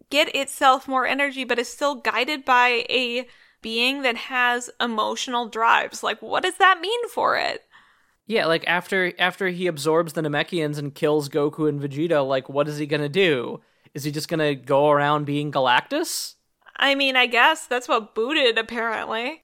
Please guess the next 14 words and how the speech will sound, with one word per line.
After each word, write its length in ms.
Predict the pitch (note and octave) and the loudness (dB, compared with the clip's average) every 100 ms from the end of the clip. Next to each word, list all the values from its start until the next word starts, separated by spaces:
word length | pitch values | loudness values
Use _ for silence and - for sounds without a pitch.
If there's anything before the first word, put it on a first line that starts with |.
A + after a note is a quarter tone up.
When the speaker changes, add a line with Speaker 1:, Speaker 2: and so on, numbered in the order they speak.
| - | -10
Speaker 2:
I'm 40 | |
sure 120 | E3 A#3+ | -2 0
that'd 120 | G3+ | 0
be 40 | |
pretty 160 | G3+ E3 | 0 -2
dope, 320 | C#3 C#3 C#3 | 2 2 2
just 260 | C#3+ - - | -2 -8 -10
Cooler 380 | C#3 C#3 D3 C3+ | -6 -2 0 2
as 280 | C3+ C#3+ | 2 0
Galactus. 720 | C3+ C3+ B2+ B2+ D#3+ D#3 - D3+ | -2 0 0 0 -4 -6 -6 -6
I'd 100 | D#3 | -6
be 100 | C#3+ | -6
into 160 | B2+ | -4
that. 340 | B2 B2 B2 | -2 0 -2